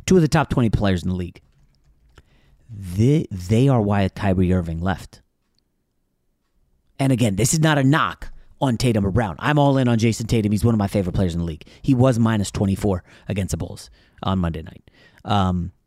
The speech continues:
I, you, I'm not gonna say anything negative about Tatum.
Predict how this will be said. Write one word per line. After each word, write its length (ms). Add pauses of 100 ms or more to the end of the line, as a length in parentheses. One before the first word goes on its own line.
(1600)
I, 180
you, 260
I'm 200
not 160
gonna 120
say 220
anything 320
negative 300
about 180
Tatum. 260